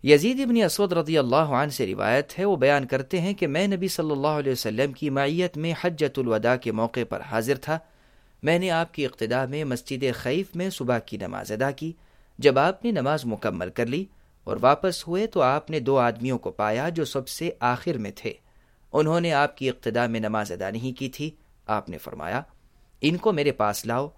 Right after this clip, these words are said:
چنانچہ ان کو لایا گیا تو ان کے کندھے کا گوشت کانپ رہا تھا۔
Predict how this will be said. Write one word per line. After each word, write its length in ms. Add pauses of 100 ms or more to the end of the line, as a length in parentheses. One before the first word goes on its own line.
(360)
چنانچہ 420
ان 180
کو 140
لایا 380
گیا 240 (400)
تو 140
ان 100
کے 180
کندھے 440
کا 180
گوشت 400
کانپ 260
رہا 200
تھا۔ 220